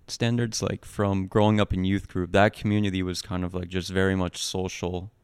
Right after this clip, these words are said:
and was just kind of another gathering of high school students to do kinda just whatever they wanted to. Did you feel like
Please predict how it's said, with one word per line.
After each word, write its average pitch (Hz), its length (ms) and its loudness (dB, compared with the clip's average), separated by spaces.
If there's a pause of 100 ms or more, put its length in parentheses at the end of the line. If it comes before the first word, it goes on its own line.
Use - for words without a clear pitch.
(640)
and 98 280 2
was 98 140 -2
just 98 240 -4
kind 95 200 0
of 92 100 0
another 98 640 2 (300)
gathering 98 420 0
of 87 100 -4
high 95 140 0
school 95 260 -6
students 92 460 -4
to 92 40 -16
do 95 440 -2 (760)
kinda 95 200 0
just 90 240 -4
whatever 98 280 2
they 90 120 2
wanted 92 400 0
to. 85 360 -6 (1200)
Did 107 160 0
you 120 140 2
feel 131 260 0
like 107 480 4